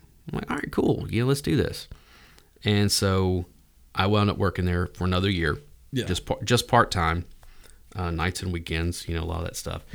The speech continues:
Speaker 1: And my goodness, had things changed in five years.
Speaker 2: Really?
Speaker 1: Oh, man. This
Speaker 2: How
Speaker 1: was
Speaker 2: so?
Speaker 1: Well, this was, iTunes had taken over.
Speaker 2: Yeah.
Speaker 1: But that was your, you know,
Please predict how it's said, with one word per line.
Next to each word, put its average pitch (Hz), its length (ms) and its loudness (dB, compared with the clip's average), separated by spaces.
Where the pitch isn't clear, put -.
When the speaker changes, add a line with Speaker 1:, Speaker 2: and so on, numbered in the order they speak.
Speaker 1:
And 90 180 -2
my 101 220 4
goodness, 90 580 -2
had - 140 -10
things 82 260 -6
changed - 440 -6
in 85 100 -4
five - 300 -8
years. - 320 -12
Speaker 2:
Really? 135 280 2
Speaker 1:
Oh, 95 380 2
man. 85 720 -2
This 101 200 2
Speaker 2:
How - 60 4
Speaker 1:
was 127 120 6
Speaker 2:
so? 131 220 2
Speaker 1:
Well, 139 280 6
this 147 340 2
was, 120 800 4
iTunes 101 520 2
had 90 120 -2
taken 90 320 0
over. 80 340 -2
Speaker 2:
Yeah. 76 220 -2
Speaker 1:
But - 120 -4
that 85 200 2
was 87 180 0
your, 87 160 0
you 82 120 -2
know, 82 200 -2